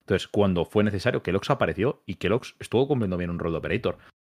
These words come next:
No puedo decir que sea un tío que digas, "Hostia, es un tier uno absoluto, madre mía, buenísimo, va a carrear", pero cumplió. Y sobre todo no le tiró, no tiraron de la correa. Y después, Aboba estuvo bien, ok, mucho mejor que en la época de G dos, obviamente, cuando no te tienen full support,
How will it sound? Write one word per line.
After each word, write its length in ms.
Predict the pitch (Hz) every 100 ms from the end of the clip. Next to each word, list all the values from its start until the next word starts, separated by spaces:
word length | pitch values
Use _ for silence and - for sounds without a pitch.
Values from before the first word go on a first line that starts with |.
| -
No 300 | 101 107 104
puedo 160 | 120
decir 220 | 110 - 113
que 100 | 101
sea 160 | 117
un 300 | 104 101 101
tío 200 | 110 120
que 60 | 87
digas, 200 | 87 78
"Hostia, 320 | 87 101 80
es 180 | - -
un 160 | 92 92
tier 220 | - 98
uno 160 | 95 95
absoluto, 640 | - - 101 90 92 101
madre 240 | 95 92 92
mía, 220 | 95 92
buenísimo, 480 | 92 92 95 107 95
va 100 | 98
a 40 |
carrear", 380 | 95 92 101 165 - - _
pero 260 | - 110 98
cumplió. 460 | 117 110 110 95 - _ _ -
Y 60 |
sobre 160 | - 104
todo 100 | 147
no 120 | 185
le 100 | 165
tiró, 260 | 131 120 113
no 160 | 117
tiraron 220 | 135 117 90
de 40 |
la 40 | 80
correa. 340 | 76 123 - _ _ _ _ _ _ -
Y 260 | 110 85 80
después, 440 | 82 - 95 - -
Aboba 440 | - 87 101 78 - -
estuvo 360 | - 98 82 - _ _
bien, 320 | 104 95 156 - _ -
ok, 160 | - 104 185 -
mucho 300 | 110 95 101
mejor 300 | 90 - 98
que 80 | 92
en 40 | 90
la 80 |
época 240 | 87 87 87
de 80 | 87
G 100 | 92
dos, 160 | 107 92
obviamente, 360 | 85 110 98
cuando 220 | 85 82
no 80 | 85
te 80 | 87
tienen 200 | 90 92
full 180 | - 90
support, 360 | - 120 190